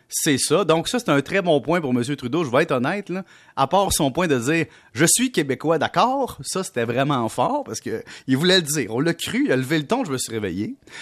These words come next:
<laughs> Et après ça, bon, évidemment, l'environnement, on beurre un peu. Et là, j'arrive avec la deuxième facette, c'est,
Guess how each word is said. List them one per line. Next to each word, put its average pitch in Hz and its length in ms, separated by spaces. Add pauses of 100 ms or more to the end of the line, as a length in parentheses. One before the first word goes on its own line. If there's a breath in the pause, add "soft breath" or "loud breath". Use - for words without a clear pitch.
(280 loud breath)
<laughs> - 560
Et 180 160
après 202 280
ça, 277 200
bon, 160 200
évidemment, 147 360
l'environnement, 123 600
on 113 40
beurre 110 240
un 110 100
peu. 220 260 (680)
Et 190 40
là, 233 140
j'arrive 160 340
avec 107 220
la 92 140
deuxième 139 420
facette, - 500 (460 soft breath)
c'est, - 460